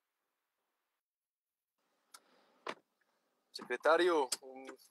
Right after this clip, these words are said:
un especial saludo para usted, para todos los que nos acompañan y todos los que nos están viendo. Eh, mi nombre es Santiago Gómez Ospina, soy presidente de la Junta Administradora Local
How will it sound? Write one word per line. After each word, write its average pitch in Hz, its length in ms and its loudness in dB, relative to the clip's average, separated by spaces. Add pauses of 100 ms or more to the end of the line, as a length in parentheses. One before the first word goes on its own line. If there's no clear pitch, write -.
(160)
un 127 500 -12 (340)
especial 135 420 2
saludo 151 360 2
para 131 220 0
usted, 156 420 -2 (760)
para 120 200 -2
todos 135 240 -4
los 139 140 -2
que 135 100 -10
nos 123 160 -4
acompañan 131 640 -2
y 123 80 -10
todos 127 240 -2
los 131 180 -2
que 117 140 -8
nos 113 480 -6
están 117 340 -4
viendo. 135 480 0 (1300)
Eh, 117 180 -4
mi 120 100 -4
nombre 120 220 2
es 131 60 2
Santiago 131 460 4
Gómez 127 320 0
Ospina, 143 500 0 (220)
soy 110 260 -6
presidente 117 560 -2
de 123 60 2
la 113 120 2
Junta 117 280 -6
Administradora 110 600 0
Local 113 440 4